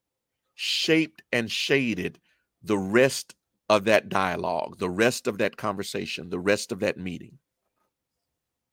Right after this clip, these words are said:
Words, word choice, word placement,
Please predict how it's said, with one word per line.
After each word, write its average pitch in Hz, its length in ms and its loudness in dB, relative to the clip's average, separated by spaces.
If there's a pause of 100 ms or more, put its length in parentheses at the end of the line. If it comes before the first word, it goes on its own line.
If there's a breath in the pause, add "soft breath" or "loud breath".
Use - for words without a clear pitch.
(1500)
Words, - 720 0 (680)
word 117 400 6
choice, - 720 0 (1160)
word 104 420 6
placement, - 800 -2